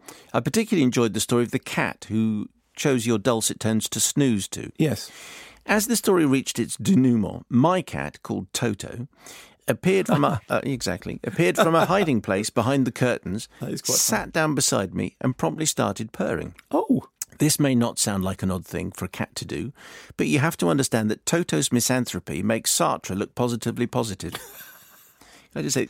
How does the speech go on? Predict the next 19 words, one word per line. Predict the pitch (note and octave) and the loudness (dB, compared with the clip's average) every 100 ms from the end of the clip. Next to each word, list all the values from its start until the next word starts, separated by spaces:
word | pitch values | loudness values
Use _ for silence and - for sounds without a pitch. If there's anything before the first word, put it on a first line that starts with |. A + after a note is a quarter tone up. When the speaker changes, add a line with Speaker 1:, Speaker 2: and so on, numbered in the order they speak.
| - | -4
Speaker 1:
that | A2+ C3+ - | 0 0 0
sentence | - C3 A#2+ A2 - | -4 0 0 -2 -2
alone | G#2+ A2 G#2 G2+ A#2+ _ _ - - | 0 0 0 -2 -6 _ _ -16 -4
makes | A#2 B2+ A2+ F3+ | 0 0 0 0
Speaker 2:
<laughs> | C3 | 2
Speaker 1:
our | A#2 | 4
listeners | A#2 - A#2+ G2+ | 2 2 0 -2
extraordinary. | A#2 - - G2+ F#3+ F2+ F#2 E3 - - D#3 - - - - - | -4 -6 -2 0 0 0 0 0 0 -2 -6 -6 -20 -20 -20 -2
Usually, | B2+ A3+ F#3+ C#3+ G2 G#2 _ _ | 4 4 4 0 -2 -6 _ _
he | - D3 | 2 4
will | D#3+ | 4
leave | D#3+ D#3+ | 4 4
a | D3+ | 6
room | F3+ D3 | 6 4
if | A2 | 4
I | C3+ | 2
walk | C#3 C#3 B2+ | 4 2 2
into | D#3+ - D#2 | 0 0 -4
it, | B1 | -6